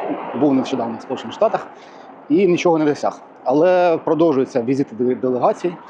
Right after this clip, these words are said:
Домінік Леблан, міністр економіки Канади, зараз в Сполучених Штатах, намагається вже за зачиненими дверима про щось домовитись. Дуже хочеться, щоб в них це сталося, тому що продовжуються закривати канадські підприємства. А, наприклад, в місті Бремптон закривається,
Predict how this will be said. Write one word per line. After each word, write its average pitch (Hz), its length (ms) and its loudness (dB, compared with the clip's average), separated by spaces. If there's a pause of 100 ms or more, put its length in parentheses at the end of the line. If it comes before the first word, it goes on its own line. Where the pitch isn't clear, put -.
(240)
Домінік 143 320 2
Леблан, 139 360 2
міністр 123 320 0
економіки 113 380 -8
Канади, 131 320 0
зараз 120 240 0
в - 20 -16
Сполучених 117 320 -6
Штатах, 107 300 -4 (460)
намагається 131 500 0
вже 120 340 0
за 135 120 2
зачиненими 131 500 0
дверима 147 500 2 (440)
про 170 100 2
щось 180 240 2
домовитись. 147 580 2 (560)
Дуже 180 320 4
хочеться, 165 340 0
щоб 135 160 -6
в - 60 0
них 147 140 2
це 151 80 -2
сталося, 113 460 0
тому 127 160 -2
що 135 140 -6
продовжуються 156 560 2
закривати 147 480 0
канадські 143 360 0
підприємства. 131 600 -2 (480)
А, 127 120 0
наприклад, 131 400 0
в - 20 -12
місті 131 200 0
Бремптон 151 380 0
закривається, 123 680 2